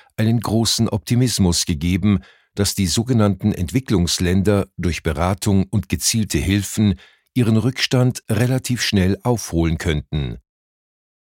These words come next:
Das ist mit sehr unterschiedlichem Erfolg gelungen. Indien ist mittlerweile auf gutem Weg, aber China ist viel weiter. Schon in Pakistan funktioniert nur wenig.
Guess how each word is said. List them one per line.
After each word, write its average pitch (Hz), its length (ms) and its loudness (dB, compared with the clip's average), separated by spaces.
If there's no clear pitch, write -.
Das 107 240 0
ist - 220 -2
mit 104 180 2
sehr - 320 0
unterschiedlichem 92 720 0
Erfolg 78 420 -2
gelungen. 85 560 0
Indien 117 540 2
ist - 220 -4
mittlerweile 92 720 0
auf 90 200 -6
gutem 90 380 0
Weg, 104 320 0
aber 101 140 2
China 120 500 0
ist - 260 -2
viel 107 220 -2
weiter. 92 560 -2
Schon 104 240 2
in 98 180 0
Pakistan 98 840 0
funktioniert 92 640 0
nur 113 220 0
wenig. 73 560 -2